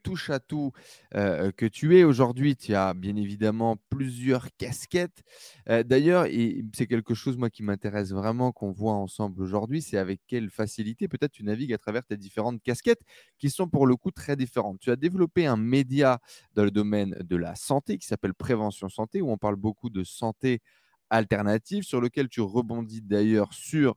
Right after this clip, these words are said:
eh bien, euh, tes situations, ton vécu personnel et plein de sujets qui t'intéressent.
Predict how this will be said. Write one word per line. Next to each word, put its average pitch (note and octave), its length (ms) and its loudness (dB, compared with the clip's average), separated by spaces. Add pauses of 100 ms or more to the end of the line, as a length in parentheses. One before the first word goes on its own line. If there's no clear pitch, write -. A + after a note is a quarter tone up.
(120)
eh - 40 -8
bien, F#2+ 280 -8
euh, E2 180 -12 (220)
tes F#2 100 -14
situations, A2 500 -6
ton A#2 160 -6
vécu G#2 280 -4
personnel A#2+ 400 -6
et B2+ 60 0
plein G#2 180 -4
de G2 40 -8
sujets G2 280 -8
qui - 160 -20
t'intéressent. A#2+ 680 -2